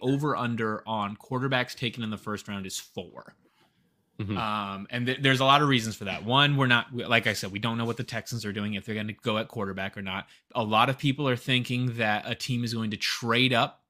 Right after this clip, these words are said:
Speaker 1: to the Cardinals to get the third overall pick and take a quarterback. The
Speaker 2: Right.
Speaker 1: Seahawks could potentially take a quarterback like Anthony Richardson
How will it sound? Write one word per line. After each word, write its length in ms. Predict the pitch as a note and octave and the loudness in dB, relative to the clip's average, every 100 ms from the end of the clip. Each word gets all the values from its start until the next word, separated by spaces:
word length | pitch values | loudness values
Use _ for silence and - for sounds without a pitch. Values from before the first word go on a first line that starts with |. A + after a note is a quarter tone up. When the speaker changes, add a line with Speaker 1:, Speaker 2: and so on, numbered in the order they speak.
| _ | _
Speaker 1:
to 120 | - | -4
the 80 | A#2 | -4
Cardinals 600 | - B2 A2+ A2+ B2 D#3+ - | 0 2 2 2 -2 -6 -6
to 120 | A#2 | -4
get 140 | E3 | -4
the 80 | A2 | -6
third 280 | G#2 A#2 A2+ | -2 0 0
overall 300 | A2 A2+ G#2 | 0 0 -2
pick 280 | - A#2 - | 0 -2 -2
and 120 | G#2+ | -4
take 160 | A2 | -6
a 60 | G2+ | -6
quarterback. 560 | - G#2+ G2+ G2+ B2+ - - _ | -6 -4 -2 -2 -2 -8 -20 _
The 100 | C3 | 0
Speaker 2:
Right. 380 | B2+ - G2+ B2+ | 2 6 6 4
Speaker 1:
Seahawks 360 | A#2+ A#2+ C#3+ - | 4 2 0 0
could 180 | C#3 B2+ | -2 0
potentially 600 | C3 C3+ B2 - A#2+ A#2 | 0 0 2 0 0 -2
take 260 | - A#2+ | 0 0
a 40 | B2 | 0
quarterback 440 | C3 A#2+ A#2+ A2+ | -4 -2 -2 -2
like 160 | A#2 G#2+ | -2 -2
Anthony 320 | G#2+ G#2 G2 | -4 -4 -6
Richardson 640 | G2+ A#2 B2 - D3+ F3+ | -4 -4 -6 -4 -2 -4